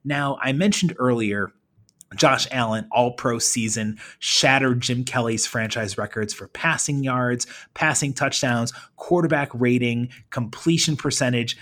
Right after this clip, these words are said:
you name it, Josh Allen shattered them during the twenty twenty season. What's a scary thought for the rest of the N F L and the defenses out there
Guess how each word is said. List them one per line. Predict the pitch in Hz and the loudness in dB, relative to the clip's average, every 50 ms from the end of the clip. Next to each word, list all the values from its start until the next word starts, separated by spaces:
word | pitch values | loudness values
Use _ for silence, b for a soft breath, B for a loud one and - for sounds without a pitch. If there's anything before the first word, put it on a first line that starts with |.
| B B B | B B B
you | 127 156 196 214 | 2 4 6 6
name | 196 165 151 143 143 139 131 | 6 6 4 2 0 0 0
it, | 123 113 - | -2 -4 -4
Josh | - 139 135 135 139 135 - - | -4 -2 -2 -2 -2 -2 -4 -6
Allen | 123 127 127 123 123 117 | -4 -4 -2 -2 -2 0
shattered | 117 - - - 139 131 131 131 123 120 104 | 0 2 4 6 6 6 6 4 4 2 2
them | 107 104 101 101 | 0 -2 -2 -2
during | - 117 110 107 | -2 -2 -2 0
the | 107 104 | -2 -2
twenty | - - - 123 113 110 107 | -6 -6 -6 -4 -4 -4 -6
twenty | 107 - - 113 107 107 | -8 -8 -6 -4 -4 -4
season. | 107 - - 110 101 90 - 87 87 - B B B B B B | -4 -4 -4 -4 -6 -6 -6 -12 -18 -20 B B B B B B
What's | 117 123 165 214 233 - | -2 2 2 2 4 4
a | 277 | 2
scary | - - - - 170 170 165 170 165 | 2 2 2 4 4 4 4 4 2
thought | 147 - 156 143 156 - - | 2 2 2 2 2 0 -2
for | - - 151 | -4 -2 0
the | 131 131 | 2 2
rest | 139 135 - - | 2 0 0 -4
of | - 127 | -2 -2
the | 127 127 | 0 0
N | 131 135 | 0 0
F | 131 - - | -2 2 2
L | 131 131 135 | 2 4 4
and | 131 127 113 | 2 0 0
the | 107 | -2
defenses | 98 - 117 123 - 147 147 139 - 147 139 | -2 -2 -4 -2 0 -2 -4 -2 -2 0 0
out | 147 131 - _ | 0 0 0 _
there | 175 185 190 | -2 -2 -2